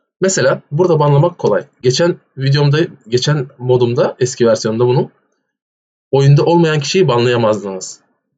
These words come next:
Oyunda olmayan kişi banlanmıyordu. Ve banı açmak için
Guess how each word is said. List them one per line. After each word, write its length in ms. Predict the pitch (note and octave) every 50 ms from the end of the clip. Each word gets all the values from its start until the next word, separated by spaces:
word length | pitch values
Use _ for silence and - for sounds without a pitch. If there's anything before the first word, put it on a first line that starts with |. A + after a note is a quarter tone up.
| _ _
Oyunda 320 | G2+ G#2+ A2 G#2+ A2 A#2 A2
olmayan 320 | A#2+ B2+ C3 C3+ B2+ B2+
kişi 200 | B2+ - D3 C3+
banlanmıyordu. 640 | A2 G#2+ A2 A2+ A2 G#2+ G2+ F#2+ F#2 A2+ E3 - - _ _ _ _ _ _ _ _ _ -
Ve 160 | C#3 C#3+ C#3
banı 160 | C3+ C#3 E3
açmak 320 | D3 D3 C#3 - D#3+ C#3+ C#3
için 320 | - - F3+ A3 A3+ -